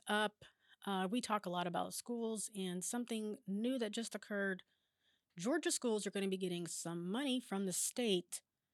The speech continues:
to shore up school safety. Uh, this is somewhat in response to what happened in Uvalde, but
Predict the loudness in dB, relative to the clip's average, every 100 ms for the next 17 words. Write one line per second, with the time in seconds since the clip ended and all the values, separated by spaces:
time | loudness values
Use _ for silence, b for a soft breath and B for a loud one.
0 | _ -4 -2 0 0 2 4 2 0 -4
1 | -4 -2 -2 -2 -2 -4 -6 -6 -8 -4
2 | -2 0 -2 -2 -2 -2 -2 -4 _ _
3 | _ _ _ -4 0 2 4 4 2 0
4 | 0 2 0 0 -4 -6 -6 -4 -2 -2
5 | -2 0 0 0 -2 0 2 2 2 0
6 | 0 -2 -2 -2